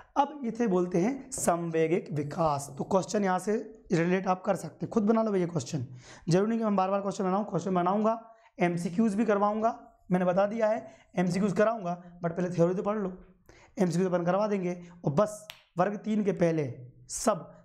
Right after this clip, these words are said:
वर्ग तीन के पेपर आने के कम से कम पन्द्रह से बीस दिन पहले हम पूरा सिलेबस कंप्लीट कर लेंगे। हमारे हिंदी का भी हो जाएगा, इंग्लिश का भी हो जाएगा, पर्यावरण भी हो जाएगा, बाल विकास भी हो जाएगा, सब कुछ हो जाएगा, और फिर हम पन्द्रह दिन में रिवीजन करेंगे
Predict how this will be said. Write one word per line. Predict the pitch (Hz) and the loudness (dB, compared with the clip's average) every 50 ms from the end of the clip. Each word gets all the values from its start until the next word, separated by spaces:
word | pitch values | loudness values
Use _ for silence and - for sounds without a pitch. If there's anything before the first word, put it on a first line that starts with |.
| _ - | _ -2
वर्ग | - 175 190 196 | -2 0 0 0
तीन | 196 220 208 208 214 208 | 0 2 2 2 2 2
के | 208 - - 226 214 220 226 262 - | -2 -2 0 0 2 2 0 -2 -2
पेपर | - - 190 196 202 | 0 0 2 2 2
आने | 196 196 196 190 | 0 0 0 -2
के | 196 220 214 | -2 -2 -2
कम | 208 208 190 | 0 0 -2
से | 175 170 | 0 0
कम | 196 208 202 | 0 0 0
पन्द्रह | 202 196 180 180 180 190 196 | 2 2 2 2 2 2 0
से | 196 | 0
बीस | 180 180 180 | 0 0 2
दिन | 160 185 185 | 2 2 2
पहले | 180 190 190 | 2 2 2
हम | 185 180 | 2 -2
पूरा | - 180 180 180 175 | -2 -2 0 0 0
सिलेबस | 156 180 185 180 180 | 0 0 0 0 0
कंप्लीट | 202 185 180 196 185 185 | 0 0 0 0 0 0
कर | 208 202 | 0 0
लेंगे। | 226 208 175 160 160 170 170 - - - - - | 0 0 0 0 0 -2 -4 -8 -14 -16 -10 0
हमारे | - 165 170 170 170 170 170 - - | 2 2 2 2 0 -2 -6 -6 2
हिंदी | 170 170 175 170 190 | 2 4 4 4 2
का | 180 190 | 2 2
भी | 180 180 | 2 2
हो | 170 165 | 2 2
जाएगा, | 160 165 160 160 160 165 165 165 - - - - | 2 2 2 2 2 0 0 -2 -6 -10 -10 -2
इंग्लिश | - 180 175 185 185 175 | 0 2 2 2 2 0
का | 175 185 185 | 0 0 2
भी | 180 | 2
हो | 175 170 | 2 2
जाएगा, | 170 160 160 156 151 160 165 165 165 - - - - | 4 2 2 2 2 2 2 0 -2 -8 -16 -8 0
पर्यावरण | - 185 185 185 190 196 190 | 2 2 4 4 2 0 0
भी | 190 | 0
हो | 190 175 160 | 0 0 2
जाएगा, | 156 151 151 151 156 165 160 160 - - - - | 2 2 2 2 2 0 0 -2 -10 -14 -6 0
बाल | 170 170 170 180 | 0 2 2 0
विकास | 180 175 196 196 180 | 0 0 0 0 0
भी | 175 | 0
हो | 190 175 | -2 0
जाएगा, | 160 156 156 170 | 0 0 0 0
सब | 170 - 220 - | 0 -2 -4 -4
कुछ | - 254 208 - | -2 -2 0 0
हो | 160 | 0
जाएगा, | 147 151 147 147 147 180 214 214 - - - - - | 0 2 2 4 4 2 2 0 -4 -18 -16 -8 -4
और | 208 - - - | -4 -4 0 0
फिर | 220 233 | 0 0
हम | 208 180 | 2 -2
पन्द्रह | 190 175 180 170 | -2 -2 0 2
दिन | 170 170 | 2 2
में | 170 165 | 2 2
रिवीजन | 165 156 165 185 196 196 | 2 2 0 0 2 2
करेंगे | 196 180 175 165 160 165 | 0 0 0 0 -2 -4